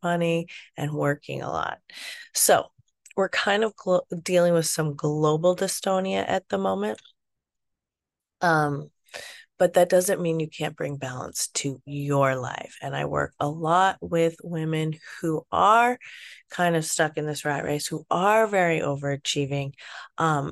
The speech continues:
and want to be more feminine in their relationships, 'cause women need to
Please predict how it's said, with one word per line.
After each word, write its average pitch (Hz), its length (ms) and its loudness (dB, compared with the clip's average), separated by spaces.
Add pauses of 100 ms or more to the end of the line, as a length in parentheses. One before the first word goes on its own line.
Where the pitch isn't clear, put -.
and 147 260 -2
want 151 400 0
to - 140 0
be 143 300 -2
more 139 200 0
feminine 139 600 -2
in 143 220 -4
their 135 180 -2
relationships, 131 840 -6
'cause 160 280 -4
women 185 400 -2
need 165 300 -2
to - 80 -4